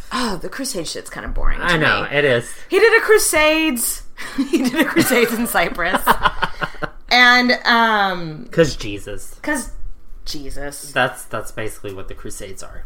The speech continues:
Speaker 1: Yes.
Speaker 2: <laughs>
Speaker 1: And, um, Eleanor's like, "Well, I'm not going to Cyprus." But Sicily, which is kind of like a halfway point, she's like, "I'll go to Sicily."
Speaker 2: That's where Sophia is from, from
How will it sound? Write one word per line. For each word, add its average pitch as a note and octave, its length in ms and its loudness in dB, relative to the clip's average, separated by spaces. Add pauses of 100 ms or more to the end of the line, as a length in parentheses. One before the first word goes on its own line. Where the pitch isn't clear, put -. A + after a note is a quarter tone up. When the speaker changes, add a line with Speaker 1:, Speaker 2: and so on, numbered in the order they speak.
Speaker 1:
Yes. - 440 -2 (300)
Speaker 2:
<laughs> - 320 -6
Speaker 1:
And, A#3 640 4
um, G3 760 0 (280)
Eleanor's G#3+ 840 0
like, F3 420 0
"Well, - 300 -8
I'm B3 500 4
not F#3 300 2
going D3 280 -6
to - 60 -6
Cyprus." - 800 -10 (720)
But F#3 560 4 (440)
Sicily, F3 760 -2
which F#3 200 -6
is F#3 100 -8
kind A3 260 -8
of A#3+ 100 -10
like B3 140 -8
a B3+ 40 -8
halfway C#4+ 460 -2
point, F4+ 420 -6 (840)
she's - 180 -10
like, G3+ 180 -2
"I'll G3+ 80 -2
go G#3 80 0
to G2 80 -4
Sicily." - 540 -10 (100)
Speaker 2:
That's - 240 -10
where D#3+ 100 -4
Sophia D#3+ 640 -4
is F2 200 -8
from, F2 320 -10
from F#2 320 -14